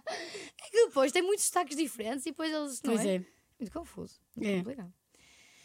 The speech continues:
Speaker 1: Mas eu acho que isto é um tabu. E vejo cada vez mais pessoas a admitirem que não sabem falar. E isso também dá-me um alento.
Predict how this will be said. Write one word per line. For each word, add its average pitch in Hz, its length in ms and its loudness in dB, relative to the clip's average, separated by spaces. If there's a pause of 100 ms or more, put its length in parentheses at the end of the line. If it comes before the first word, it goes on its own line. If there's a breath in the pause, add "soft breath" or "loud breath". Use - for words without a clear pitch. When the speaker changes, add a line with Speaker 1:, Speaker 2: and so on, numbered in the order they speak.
(580 loud breath)
Speaker 1:
Mas 311 120 2
eu 339 80 6
acho 359 120 2
que - 60 -2
isto 320 100 2
é 330 40 4
um 320 40 2
tabu. 269 280 0
E 262 80 2
vejo 240 240 0
cada 277 200 -2
vez 254 140 -2
mais 247 200 -2
pessoas 262 380 -2
a 277 60 0
admitirem 269 420 0
que 247 80 -4
não 262 100 -2
sabem 254 220 -4
falar. 240 380 -2
E 214 60 -2
isso 202 100 -8
também 240 200 0
dá-me 240 180 0
um 240 100 0
alento. 208 420 -6